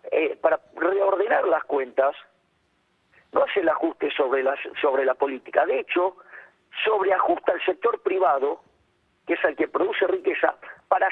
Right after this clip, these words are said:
sobreexpandir al sector público. Es decir, mientras que a todos nos ponen ajuste, eso se expande. ¿Y quiénes son los principales promotores de eso? De hecho, dentro de esos principales promotores, que se arropan diciendo que son responsables,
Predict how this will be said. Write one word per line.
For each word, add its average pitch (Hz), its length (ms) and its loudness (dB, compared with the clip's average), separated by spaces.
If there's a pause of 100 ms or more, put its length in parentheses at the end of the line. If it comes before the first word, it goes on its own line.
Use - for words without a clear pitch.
sobreexpandir 208 1080 0 (960)
al - 160 0
sector 185 280 -4
público. - 560 -2 (220)
Es - 120 0
decir, 202 160 0
mientras 202 340 0
que 196 180 0
a 190 120 2 (220)
todos 165 480 0 (400)
nos 165 220 0
ponen 226 340 2
ajuste, - 560 -2 (360)
eso - 320 2
se - 80 0
expande. - 520 -2 (220)
¿Y - 100 -6
quiénes - 260 -2
son 214 120 0
los 180 120 0
principales 175 520 0
promotores 165 640 0
de - 80 0
eso? 127 240 -2 (240)
De - 160 -2
hecho, - 200 0
dentro - 260 -2
de - 40 -6
esos 190 160 0
principales 185 540 -2
promotores, 160 560 0 (360)
que - 200 -4
se - 260 -2 (600)
arropan 135 800 0
diciendo 143 560 -4
que - 100 -8
son 170 240 0
responsables, 135 760 0